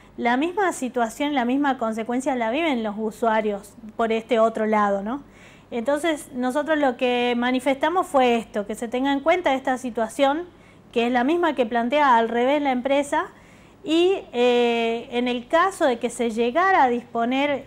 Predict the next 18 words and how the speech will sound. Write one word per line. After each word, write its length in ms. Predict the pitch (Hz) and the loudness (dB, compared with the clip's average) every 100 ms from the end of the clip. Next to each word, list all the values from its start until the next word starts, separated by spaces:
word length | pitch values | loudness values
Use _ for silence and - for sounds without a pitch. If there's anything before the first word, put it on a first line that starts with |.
| - | -8
el 160 | 220 | -2
aumento, 600 | 220 226 277 311 285 285 | 0 0 0 0 0 -2
porque 240 | 269 214 214 | -2 -4 0
ahora 400 | 214 240 262 240 | 2 4 4 2
esto... 540 | 220 - 254 226 208 - - - - | 0 -2 0 2 0 -6 -20 -10 -2
Por 140 | 214 | 0
supuesto, 420 | 254 247 269 302 | 0 -2 -2 -2
quedará 380 | 233 226 226 254 | 0 0 2 2
a 60 | 254 | 0
criterio 500 | 247 226 247 254 240 | -6 -4 -2 0 0
del 260 | 220 214 | 0 -2
ente 300 | 233 254 247 | -2 0 -2
regulador, 600 | 226 208 220 220 247 311 | -2 -2 0 2 4 4
el 140 | 294 233 | 2 0
que 120 | 220 | 2
va 440 | 233 240 233 - | 4 4 2 -2
a 60 | 214 | -4
disponer 640 | 214 - 220 240 262 254 | -4 -2 -2 2 0 0